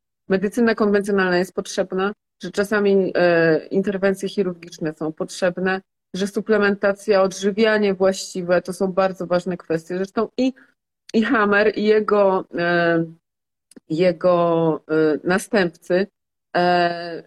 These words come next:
jakby dopuszczają, że oprócz, e, konfliktów, e, wewnętrznych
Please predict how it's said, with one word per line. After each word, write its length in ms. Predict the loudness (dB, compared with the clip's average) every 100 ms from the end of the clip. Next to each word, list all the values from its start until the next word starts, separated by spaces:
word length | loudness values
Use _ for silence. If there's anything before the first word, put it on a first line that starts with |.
| _ -6
jakby 200 | -2 0
dopuszczają, 720 | 0 -2 -4 -2 2 2 2
że 140 | 0 -2
oprócz, 800 | 0 0 0 0 2 0 -8 -20 _ _
e, 200 | -2 -2
konfliktów, 920 | -2 -8 -8 -8 -8 0 2 2 0 _ _ _
e, 340 | -2 0 0
wewnętrznych 720 | 0 0 2 2 0 -8 -16